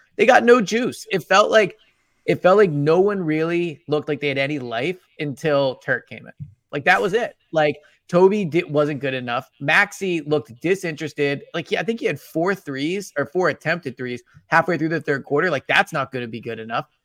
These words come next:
They looked awful. I know it's one game, but you combine the blowout against the Nets,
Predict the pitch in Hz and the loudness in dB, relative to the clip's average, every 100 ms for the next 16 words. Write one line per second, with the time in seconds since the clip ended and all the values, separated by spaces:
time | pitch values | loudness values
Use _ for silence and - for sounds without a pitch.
0 | _ _ _ 139 196 226 220 180 151 143 | _ _ _ 6 10 10 8 6 6 4
1 | 151 139 - 160 170 202 202 180 170 147 | 0 -4 -4 0 2 2 2 -4 -4 -4
2 | 143 135 131 151 143 156 156 175 175 151 | -4 -6 -8 -6 -4 0 2 2 -2 0
3 | 147 143 139 139 - 131 123 131 165 | 0 0 -2 -6 -8 -8 -4 -2 -4